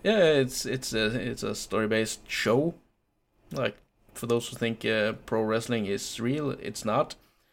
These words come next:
At the same time, it's not fake, 'cause it, it is a show, and that's what it is, and you gotta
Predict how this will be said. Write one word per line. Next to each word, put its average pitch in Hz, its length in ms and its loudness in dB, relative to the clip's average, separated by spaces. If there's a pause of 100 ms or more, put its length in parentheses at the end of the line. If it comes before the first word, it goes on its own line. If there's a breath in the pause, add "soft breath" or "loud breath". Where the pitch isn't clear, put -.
(580)
At 131 120 0
the 123 80 -4
same 120 200 4
time, 123 220 6
it's - 220 -4
not 113 180 0
fake, - 680 0
'cause - 680 -6 (680)
it, 120 120 -2 (100)
it 123 100 4
is 131 200 2
a 113 40 -4
show, 151 380 6 (280)
and 120 120 -2
that's 113 180 -2
what 117 160 2
it 117 60 0
is, 165 240 0 (160)
and 113 280 -4
you 110 160 -4
gotta 107 220 -4